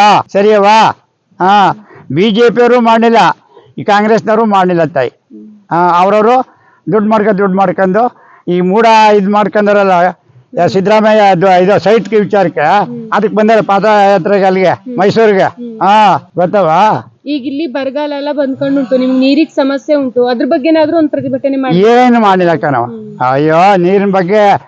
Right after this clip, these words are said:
Speaker 1: ಒಂದ್ ವರ್ಷ ಆಯ್ತು ಕಣವ, ನೀರ್ ಕಂಡು, ಈ ಕಂಡ್ರು ತೋರ್ದ್ರು ಅಲ್ಲಿ ಆರ್ಸ್ಬಿಟ್ರು ಮ್ಯಾಲೆ ಮ್ಯಾಕೆ. ನಮ್ಗೆ ಭಾರಿ ಬರಗಾಲ ಕಣವ,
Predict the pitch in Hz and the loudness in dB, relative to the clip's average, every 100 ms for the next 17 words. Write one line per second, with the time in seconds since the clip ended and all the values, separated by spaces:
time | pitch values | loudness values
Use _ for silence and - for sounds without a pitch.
0 | _ 175 175 175 190 190 180 180 185 180 | _ -2 0 0 0 0 0 -2 0 0
1 | 170 185 170 180 175 160 156 - 190 214 | 0 -2 -2 -2 0 0 -2 -4 -2 -2
2 | 220 208 220 190 220 254 262 269 285 240 | -2 0 0 -2 0 0 2 2 2 4
3 | 208 185 214 208 190 185 196 185 175 170 | 2 0 -2 -2 0 2 0 0 0 -2
4 | 170 - _ _ 156 175 196 190 185 170 | -6 -8 _ _ -4 -2 0 0 0 0
5 | 185 214 196 202 202 202 175 196 180 120 | 2 2 2 2 2 0 0 0 0 -2